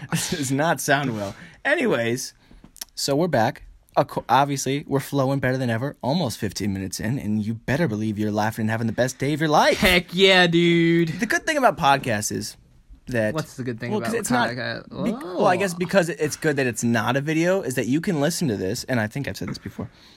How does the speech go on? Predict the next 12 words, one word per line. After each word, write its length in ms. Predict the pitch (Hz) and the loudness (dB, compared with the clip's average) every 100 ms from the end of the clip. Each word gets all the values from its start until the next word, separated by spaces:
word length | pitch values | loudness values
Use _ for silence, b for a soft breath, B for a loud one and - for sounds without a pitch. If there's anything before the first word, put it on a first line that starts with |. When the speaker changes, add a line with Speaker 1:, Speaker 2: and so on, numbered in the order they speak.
| b - | b -4
Speaker 1:
that 140 | 147 | -2
you 140 | 117 | -2
can, 240 | 135 127 120 | -4 -4 -4
Speaker 2:
Mm-hmm. 100 | 117 | -4
Speaker 1:
you 60 | 127 | -2
know, 220 | 107 123 B B | -2 -6 B B
maybe 240 | 113 165 196 | 2 2 4
you're 360 | 175 165 160 | 4 4 4
Speaker 2:
Tell 80 | 151 | 4
me 100 | 185 | 2
about 320 | 123 92 90 | -2 -8 -10
it. 100 | - | -14